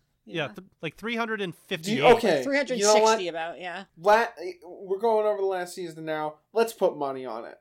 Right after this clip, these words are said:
Speaker 3: Will Family Guy make it to five hundred episodes?
Speaker 2: Um, yeah. Mm-hmm.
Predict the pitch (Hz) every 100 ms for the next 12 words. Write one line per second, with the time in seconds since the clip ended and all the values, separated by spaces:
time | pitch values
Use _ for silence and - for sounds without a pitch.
0 | _ 151 165 220 233 226 214 202 175 156
1 | 139 127 107 78 78 - _ _ 151 156
2 | 165 160 170 - 151 - 147 131 131 135
3 | 123 120 92 85 - - - - - -
4 | - _ _ _ _ _ _ _ _ _
5 | - 190 185 180 180 175 170 170 _ _
6 | 180 175 165 165 _ _ _ _ _ 208
7 | 233